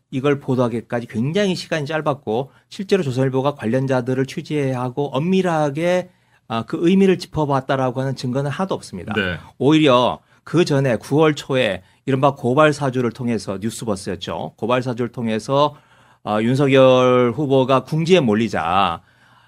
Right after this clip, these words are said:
Speaker 1: 아, 그 궁지에 몰린 걸 구해주기 위해서 대장동 게이트라고 하는 뭔가 있어 보이는 사건을 그야말로 흙탕물을 그냥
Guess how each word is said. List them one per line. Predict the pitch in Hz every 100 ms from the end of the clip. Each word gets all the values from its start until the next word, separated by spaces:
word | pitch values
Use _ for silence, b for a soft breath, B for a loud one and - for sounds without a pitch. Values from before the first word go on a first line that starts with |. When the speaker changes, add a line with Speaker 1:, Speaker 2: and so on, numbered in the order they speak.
| b -
Speaker 1:
아, | - - 52 -
그 | - 190
궁지에 | 190 175 185 190
몰린 | 151 143 147
걸 | 143 -
구해주기 | - 120 127 208 208 165 165 131
위해서 | 110 104 101 110 78 _ _ _
대장동 | 117 135 143 135 135 131 123
게이트라고 | 110 117 117 120 113 107 110
하는 | 110 120
뭔가 | 101 113 127
있어 | 175 -
보이는 | 202 139 117 110 87 -
사건을 | - 143 - 139 139 175 143 b b b b
그야말로 | 135 156 147 147 156
흙탕물을 | 202 - 262 233 208
그냥 | 180 147 185 151